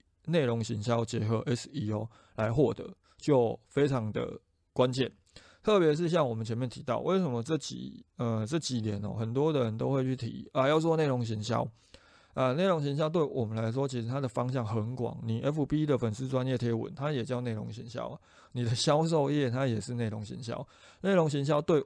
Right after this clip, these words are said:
我来说，它就是一个跟消费者深度沟通的工具。但是当你今天哦，写内容是以长文的角度，而且，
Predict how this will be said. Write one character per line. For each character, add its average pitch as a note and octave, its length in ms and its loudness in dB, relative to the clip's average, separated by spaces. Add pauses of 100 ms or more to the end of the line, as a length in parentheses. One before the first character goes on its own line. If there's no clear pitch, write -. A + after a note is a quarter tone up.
我 A2+ 180 2
来 G#2 220 -4
说， C3 240 -2
它 C#3+ 120 0
就 C#3 160 2
是 B2+ 200 -4
一 C3+ 120 -2
个 A2+ 280 -2
跟 C3 280 0
消 C3 160 0
费 C#3 160 2
者 A2+ 160 -2
深 C3 280 0
度 C3+ 180 2
沟 A#2 240 2
通 A2 220 0
的 A2 100 -2
工 A2+ 300 -4
具。 - 240 -8 (500)
但 G3 160 4
是 G#3 100 -4 (120)
当 G3 300 4
你 - 180 -2
今 C3 280 -6
天 B2+ 260 0
哦， A#2 200 -6 (540)
写 A2+ 340 0
内 D3 320 0
容 A#2+ 320 -4 (140)
是 D#3+ 200 0
以 C3+ 140 -2
长 A#2+ 320 -2
文 A#2 180 2
的 A2 140 -2
角 G#2+ 260 -6
度， - 220 -4 (460)
而 B2 180 0
且， B2 340 -4